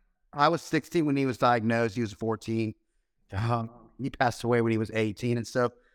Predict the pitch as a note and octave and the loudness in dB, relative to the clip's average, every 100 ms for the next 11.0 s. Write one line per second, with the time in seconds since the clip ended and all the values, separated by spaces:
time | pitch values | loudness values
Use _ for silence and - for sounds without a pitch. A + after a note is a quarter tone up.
0 | _ _ _ - D#3+ D#3 D3 C#3 C#3 A#2+ | _ _ _ -6 2 2 4 2 0 -2
1 | - D#3+ C#3+ A#2 C#3+ C3+ - C#3 C#3 A#2 | -4 -2 -2 2 0 0 -2 0 0 0
2 | A#2+ A#2 D3 B2 A2 A2+ A#2+ A2 - _ | 0 2 2 2 0 0 0 -2 -4 _
3 | _ _ _ _ _ - A2 B2 A#2+ D#3+ | _ _ _ _ _ -6 0 0 2 0
4 | A#2 - C#3 C3 - - B2 B2+ B2 B2 | -2 -2 0 0 0 -4 0 2 2 0
5 | A#2+ A2+ A#2 G#2 - C3+ G2+ - B2 A2 | -2 -2 -2 -2 0 -2 -2 -4 -4 -4
6 | G#2 A2+ E3 D3 C3+ B2 - A2+ G#2+ - | -6 -2 0 2 2 0 -2 -6 -6 -8
7 | C#3+ - D3 C3 C3 B2 - C3+ B2+ - | -10 -4 2 4 2 0 -2 0 0 0
8 | B2+ B2 C3 C#3 C#3 C3 B2+ A#2+ _ _ | 0 0 0 0 0 0 0 -2 _ _
9 | _ _ _ - C#3 C3 A#2+ A2 G2 F#2 | _ _ _ -12 -2 0 2 2 2 -2
10 | _ _ - D3+ D#3 - C#3+ C3 - - | _ _ -4 0 0 0 0 -2 -4 -10